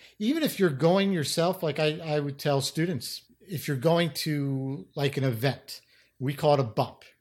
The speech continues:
right? A bump could be where, you know, I'm looking for you. I know you're gonna be at this party or whatever, so I'm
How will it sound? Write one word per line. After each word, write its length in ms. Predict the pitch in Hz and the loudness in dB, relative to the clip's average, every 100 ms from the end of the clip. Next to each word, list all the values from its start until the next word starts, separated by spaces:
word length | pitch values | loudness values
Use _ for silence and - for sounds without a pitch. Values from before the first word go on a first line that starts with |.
| - | -12
right? 260 | 117 120 135 | -8 -8 -8
A 120 | 135 | -8
bump 340 | 113 156 160 - | 2 4 4 0
could 160 | 165 | -4
be 280 | 139 143 143 | 0 0 0
where, 500 | 123 131 131 131 123 - _ _ | 2 2 4 2 0 -6 _ _
you 60 | 127 | -6
know, 100 | 127 | -2
I'm 200 | 139 165 | 2 2
looking 240 | 175 170 | 2 -2
for 140 | 120 165 | -6 -4
you. 240 | 156 135 | 0 0
I 100 | 117 | 0
know 100 | 127 | 0
you're 120 | 147 | 0
gonna 140 | 156 151 | 2 0
be 100 | 143 | 0
at 80 | 139 | -4
this 160 | 135 | -8
party 400 | - 143 143 139 | -4 0 2 2
or 40 | 127 | 0
whatever, 460 | 131 135 131 135 | 2 2 2 -2
so 180 | 127 123 | -2 -2
I'm 400 | 127 131 131 131 | 0 0 -2 -4